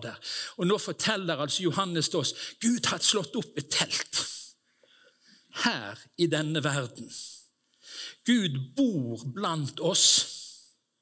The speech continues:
Han har slått opp teltet sitt, og du kan få møte han i Sønnen, i Jesus. Kan du få lov å møte Gud? Det hadde vært deilig å kunne sett han, tenker du kanskje.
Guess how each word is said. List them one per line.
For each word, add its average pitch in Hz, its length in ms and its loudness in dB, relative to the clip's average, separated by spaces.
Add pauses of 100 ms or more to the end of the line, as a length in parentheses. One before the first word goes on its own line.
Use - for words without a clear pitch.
(540)
Han - 100 0
har 208 100 2
slått 214 360 -2
opp - 180 -6
teltet 175 560 0
sitt, - 440 0 (340)
og 170 100 2
du 220 80 2
kan 214 220 0
få 214 160 0
møte 180 560 0
han 160 240 -2
i 196 100 2
Sønnen, 143 800 4
i 208 100 2
Jesus. 202 680 0 (260)
Kan 196 180 2
du 220 220 0
få 185 240 0
lov 185 400 2
å 165 80 2
møte 156 500 0
Gud? 156 300 2 (3000)
Det 117 60 -2
hadde 123 100 -4
vært 135 220 -2
deilig 123 260 0
å - 140 -10
kunne 120 100 -4
sett - 400 0
han, 113 160 -8
tenker 117 400 -6
du 113 80 -10
kanskje. - 480 -6